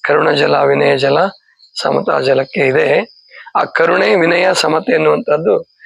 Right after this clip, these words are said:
ಗುಣಗಳವು, ಸದ್ಗುಣಗಳು. ಅವನ್ನ ನಾವು ಪ್ರಯತ್ನ ಪೂರ್ವಕವಾಗಿ ಬೆಳೆಸ್ಕೊಳ್ಬೇಕು. ಅದೇ ಪಾದೋದಕ ಆಗತ್ತೆ. ಅದು ಪಾದೋದಕ ಲಿಂಗಾಯತರು ಪಾದ ಅಲ್ದಿದ್ದವ್ರು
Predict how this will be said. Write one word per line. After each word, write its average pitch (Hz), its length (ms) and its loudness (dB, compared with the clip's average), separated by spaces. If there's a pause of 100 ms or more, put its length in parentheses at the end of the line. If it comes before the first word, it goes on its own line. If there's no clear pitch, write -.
(220)
ಗುಣಗಳವು, 180 640 2
ಸದ್ಗುಣಗಳು. 175 520 0 (640)
ಅವನ್ನ 170 260 2
ನಾವು 151 300 0
ಪ್ರಯತ್ನ 175 360 -2 (100)
ಪೂರ್ವಕವಾಗಿ 160 680 -2 (380)
ಬೆಳೆಸ್ಕೊಳ್ಬೇಕು. 151 960 -2 (460)
ಅದೇ 147 200 0
ಪಾದೋದಕ 135 580 0
ಆಗತ್ತೆ. 143 540 -2 (520)
ಅದು 147 160 0
ಪಾದೋದಕ 175 480 2
ಲಿಂಗಾಯತರು 180 640 0
ಪಾದ 160 220 0 (560)
ಅಲ್ದಿದ್ದವ್ರು 165 640 2